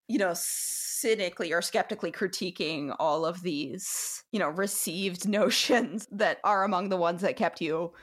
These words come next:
repressed in the home, like, excluded from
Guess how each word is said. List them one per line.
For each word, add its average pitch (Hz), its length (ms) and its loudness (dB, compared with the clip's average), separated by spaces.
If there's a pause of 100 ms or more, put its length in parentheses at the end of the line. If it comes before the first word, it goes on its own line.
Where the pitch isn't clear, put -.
(120)
repressed 202 520 2
in 214 220 0
the 170 80 4
home, 160 640 4
like, 165 180 0
excluded 175 520 2
from 151 460 0